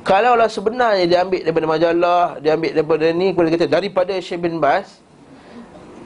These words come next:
itu pun tak boleh juga. Kalau dia terkenal buat macam tu, ulama kata dia ni terkenal sebagai orang yang mudallis. Dia tak dengar daripada guru tu, tapi bila dia sebut,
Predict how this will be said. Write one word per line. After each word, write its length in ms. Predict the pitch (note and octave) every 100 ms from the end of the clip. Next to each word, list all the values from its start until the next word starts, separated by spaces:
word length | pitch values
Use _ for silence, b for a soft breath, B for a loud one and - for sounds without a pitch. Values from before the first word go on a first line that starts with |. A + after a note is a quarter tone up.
| - - -
itu 320 | E3+ E3+ G#3+
pun 320 | G#3 G#3+ A#3 - - -
tak 160 | C#3+ C#3+
boleh 320 | D3 C#3 B2
juga. 320 | B2 A2 - - - -
Kalau 160 | D#3 E3+
dia 80 | F3
terkenal 480 | F#3+ G#3+ A#3 A3
buat 180 | F3+ G3 F3+
macam 140 | G3 G3+
tu, 120 | C4
ulama 260 | F#3+ E3 D3+
kata 160 | D#3+ C#3+
dia 120 | C#3+
ni 80 | E3
terkenal 640 | D3+ C#3 D3+ D#3 C3 G#2 - B B B B B -
sebagai 260 | - C3 B2+
orang 320 | B2+ C3+ C3
yang 200 | C3 E3+ C4+ A3+ - - - - - -
mudallis. 960 | B2+ B2+ C#3 C3+ C3 A#2+ - - - - - - - G3+ G3 G3 F3+ - - - - - - - - -
Dia 80 | C3+
tak 160 | D3+ C#3+
dengar 260 | E3+ E3+
daripada 220 | D#3 E3 E3
guru 260 | F3 G3
tu, 180 | F#3+ G3 - - - -
tapi 240 | C#3+ F3+
bila 160 | D3+ D#3
dia 160 | D#3+
sebut, 240 | E3 F3